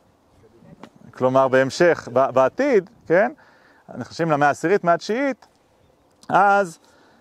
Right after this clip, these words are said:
אמ, אנחנו מדברים כבר על, אה, <clears throat> אזור ש-, כן, מלחמות בין פלישתים לישראל. וכאן, השאלה, האם הפלישתים כבר,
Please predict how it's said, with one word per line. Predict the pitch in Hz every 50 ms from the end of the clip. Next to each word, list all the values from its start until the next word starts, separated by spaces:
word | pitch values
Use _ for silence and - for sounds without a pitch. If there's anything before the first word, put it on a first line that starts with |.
| _ - 131
אמ, | 131 135 139 139 139 143
אנחנו | 147 143 - 135
מדברים | 135 131 139 160 180 175
כבר | - 160 160 175 175 175 165 156 156 160
על, | 160 160 156
אה, | 151 151 147 147 143 143 139 139 135 131 127 135 - _ _ _ _ _ - 196 - - 139
<clears throat> | 110 - _ _ _ _ _ _ _ _ _ _ _ - - 117
אזור | 107 143 175 175
ש-, | - 170 156 147 143 139 139 135 - - - -
כן, | 139 151 160 156 143 117 110 - -
מלחמות | - 120 131 135 - - 139 170 185 143
בין | 156 175 170
פלישתים | - 151 147 - - - 185 180
לישראל. | 175 170 151 - - 139 147 156 147 117 95 - _ _ _ _ _ _ _ _ _ _ _ _ _ _ _ _ _ _ _ -
וכאן, | 98 90 117 120 - - 226 262 262 247 240 240 247 254 262 _ _ _ _ _ _ -
השאלה, | 127 123 - 151 151 165 190 208 202 160
האם | 151 180 214 214
הפלישתים | 196 - 180 165 - - 185 190 185 156
כבר, | - 135 143 165 180 180 175 165 139